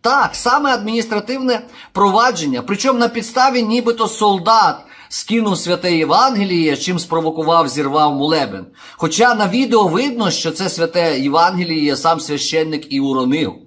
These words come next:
І чи не спеціально він це зробив, це вже питання інше, але ще раз наголошую. Мусора це бачили, але порушували адміністративний протокол проти військового.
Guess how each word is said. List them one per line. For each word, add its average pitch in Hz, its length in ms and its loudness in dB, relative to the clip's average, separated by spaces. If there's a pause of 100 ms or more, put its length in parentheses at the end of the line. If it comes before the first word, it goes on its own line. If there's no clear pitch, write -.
(280)
І 202 120 -2
чи 196 160 -2
не 185 100 -2
спеціально 190 560 -2
він 165 160 -2
це 170 160 -2
зробив, 156 260 -2
це 165 140 0
вже 151 160 -2
питання 156 400 -2
інше, 185 460 -4
але 147 280 0 (180)
ще 170 280 0
раз 196 180 -2
наголошую. 180 640 -2 (480)
Мусора 214 760 4
це 196 340 0
бачили, 151 680 0
але 131 220 0
порушували 151 760 -4
адміністративний 113 840 -8
протокол 107 640 -14
проти 98 300 -10
військового. 92 680 -14